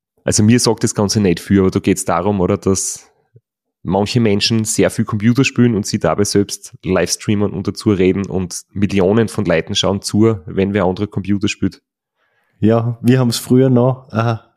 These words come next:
Speaker 2: da haben maximal drei, vier Leute zugeschaut, wenn einer am P C Age of Empires <laughs> oder Diablo gespielt hat. <laughs> Da war man, da,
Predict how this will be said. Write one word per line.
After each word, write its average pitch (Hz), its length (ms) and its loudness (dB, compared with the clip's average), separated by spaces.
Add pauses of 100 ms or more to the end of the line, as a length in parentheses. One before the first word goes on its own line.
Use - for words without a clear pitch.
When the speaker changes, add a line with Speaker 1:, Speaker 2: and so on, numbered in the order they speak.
(380)
Speaker 2:
da 110 140 0
haben 113 240 0
maximal 110 460 2
drei, 113 260 2
vier 135 180 2
Leute 95 220 2
zugeschaut, 98 580 -2
wenn 98 140 2
einer 98 440 0
am 101 200 -2 (480)
P 110 140 -2
C 101 360 2 (600)
Age 104 220 0
of 113 100 -2
Empires 104 640 0
<laughs> - 20 2
oder 107 180 2
Diablo 104 460 2
gespielt - 340 -2
hat. 110 160 0 (440)
<laughs> 135 80 2 (1120)
Da 120 100 0
war 120 140 4
man, 127 140 0
da, 131 360 2